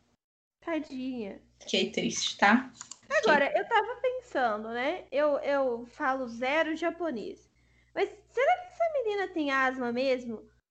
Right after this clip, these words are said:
Speaker 1: Porque, assim, eles tra-, tratam a doença dela com um peso tão grande. Gente, asma não é isso tudo. Assim, é uma doença grave, a gente tem que tomar cuidado, blá, blá, blá, blá, blá. Mas, assim, não é uma doença sobre a qual não podemos falar sobre porque ela está morrendo, sabe assim?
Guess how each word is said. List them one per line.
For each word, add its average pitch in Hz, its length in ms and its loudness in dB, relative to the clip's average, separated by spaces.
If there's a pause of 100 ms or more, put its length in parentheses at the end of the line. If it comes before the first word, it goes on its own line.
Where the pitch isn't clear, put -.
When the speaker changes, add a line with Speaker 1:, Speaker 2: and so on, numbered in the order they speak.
Speaker 1:
Porque, 403 220 -2
assim, 605 340 0
eles 381 280 -2
tra-, 508 340 0
tratam 554 580 2
a 370 40 -10
doença 330 480 -2
dela 254 380 0
com 254 220 -8
um 240 60 -6
peso 240 500 -4
tão 370 240 -4
grande. 285 580 -2 (460)
Gente, 523 340 -4
asma 302 420 4
não 262 200 0
é 523 100 0
isso 523 180 -6 (120)
tudo. 415 400 2
Assim, 277 180 -6
é 262 80 -4
uma 302 160 0
doença 285 320 -2
grave, 233 400 -2
a 226 40 -10
gente 240 220 -14
tem 277 120 -10
que 269 60 -14
tomar 277 240 -6
cuidado, 240 480 -4
blá, 233 200 -6
blá, 247 140 -6
blá, 302 180 -2
blá, 320 140 -2
blá. 233 340 -2 (240)
Mas, 339 260 2
assim, 466 540 -2 (120)
não 311 140 0
é 453 100 4
uma 740 220 4
doença 415 380 2
sobre 320 320 2
a 311 100 4
qual 294 340 2
não 269 220 0
podemos 262 480 0
falar 262 360 0
sobre 240 340 -4
porque - 140 -10
ela 247 100 -4
está 240 200 -6
morrendo, 233 520 -6
sabe 294 320 0
assim? 277 440 -2